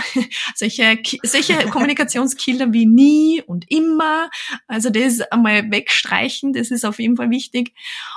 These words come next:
Speaker 1: Und, ähm, ja, wirklich offen zu sein für Lösungen,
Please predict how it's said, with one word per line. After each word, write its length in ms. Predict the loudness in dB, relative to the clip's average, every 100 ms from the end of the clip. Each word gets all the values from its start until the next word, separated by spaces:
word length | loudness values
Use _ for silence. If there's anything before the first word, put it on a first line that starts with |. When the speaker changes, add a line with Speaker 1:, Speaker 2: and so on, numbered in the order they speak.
| -14
Speaker 1:
Und, 560 | -4 0 2 4 4 2 0
ähm, 680 | 0 0 0 0 -2 -6 -12 _ _ -16 -14 -6
ja, 520 | -2 0 0 -2 -6 -4
wirklich 520 | 0 0 -2 -4 -4
offen 380 | -4 -4 -6 -6
zu 140 | -4
sein 420 | -2 0 0 0
für 240 | -2 0 2
Lösungen, 840 | 2 2 0 0 0 2 0 -2